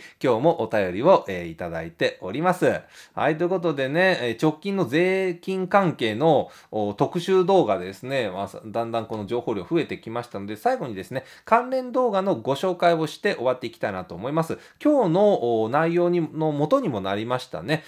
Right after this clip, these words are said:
えー、この、お、海外収入を円に送金した時のお悩み事に関する動画、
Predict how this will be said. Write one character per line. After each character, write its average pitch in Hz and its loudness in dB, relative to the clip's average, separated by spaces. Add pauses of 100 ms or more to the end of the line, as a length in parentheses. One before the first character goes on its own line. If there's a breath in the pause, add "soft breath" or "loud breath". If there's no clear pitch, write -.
(140 loud breath)
え 120 0
ー、 - -10
こ 123 -4
の、 107 -2
お、 107 -6
海 196 4
外 208 2
収 220 -6
入 165 -2
を 98 -2
円 170 -2
に 120 -6
送 131 -8
金 139 -10
し - -14
た 147 -4
時 143 -6
の 139 -4
お 117 -6
悩 220 -4
み 214 -10
事 175 0
に 160 -4
関 160 0
す 190 -4
る 139 0
動 120 4
画、 104 4